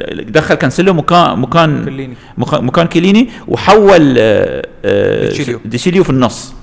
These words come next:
Speaker 1: فيتروالي إنه لو كان بدل، آه، م-، آه، كيليني ودخل واحد لقلب اللي هو جاي من لاتسيو، ما أعرف إذا كان جاهز ولا لا، بس وجهة نظري كان كازيراس شوي أحسن كخبرة. ديشيليو عمره ما لعب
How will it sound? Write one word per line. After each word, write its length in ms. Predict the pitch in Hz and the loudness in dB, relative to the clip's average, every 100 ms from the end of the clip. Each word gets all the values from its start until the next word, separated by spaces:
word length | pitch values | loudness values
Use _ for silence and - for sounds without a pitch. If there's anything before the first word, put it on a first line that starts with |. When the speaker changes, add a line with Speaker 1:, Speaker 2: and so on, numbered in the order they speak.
| - - - - - | -16 -16 -18 -20 -20
Speaker 1:
فيتروالي 1000 | - 117 120 131 147 147 208 208 170 202 | 0 2 4 2 2 4 4 4 2 0
إنه 140 | 127 139 | 0 2
لو 120 | 139 | 2
كان 240 | 135 156 | 2 0
بدل، 500 | 147 190 143 117 92 78 - - - - - - | 2 0 2 2 2 -6 -18 -20 -20 -20 -16 -4
آه، 540 | 92 85 85 87 - - | -2 0 -2 -4 -6 -8
م-، 120 | 104 - | -10 -8
آه، 180 | 71 - - - - - | -8 -8 -10 -10 -10 -4
كيليني 360 | - 147 180 127 | 0 2 4 0
ودخل 640 | 95 113 156 - 165 120 - | 0 0 2 2 0 0 2
واحد 380 | 175 190 131 123 | 4 4 2 0
لقلب 400 | 131 - 208 262 - | -2 2 2 2 -4
اللي 180 | - 120 | -4 0
هو 400 | 135 147 117 - - | 4 4 4 2 -4
جاي 220 | 113 147 | 4 6
من 120 | 143 131 | 6 4
لاتسيو، 380 | 143 147 160 | 4 2 0
ما 120 | 156 160 | 2 4
أعرف 180 | 143 | 4
إذا 100 | 107 | 2
كان 180 | 104 117 | 0 0
جاهز 280 | 117 147 120 | 2 2 2
ولا 180 | 113 131 | 0 2
لا، 180 | 151 - - - - | 0 0 -8 -20 -4
بس 260 | 120 - - | -4 -2 -2
وجهة 260 | 139 160 147 | 0 0 0
نظري 300 | 165 165 151 | 2 2 2
كان 260 | - 139 123 - - - - - | 0 0 -2 -12 -20 -20 -20 -2
كازيراس 520 | 147 165 196 190 - - - | 0 4 4 2 -2 -12 -14
شوي 320 | - - 185 | -4 0 2
أحسن 340 | - - - 95 - - | 2 0 0 -2 -4 -4
كخبرة. 480 | 135 160 110 80 - - - | 0 0 0 -2 -4 -20 -14
ديشيليو 380 | - 123 208 226 | -10 -2 2 4
عمره 220 | 190 233 | 4 4
ما 120 | 190 151 | 4 2
لعب 280 | 139 123 | 2 0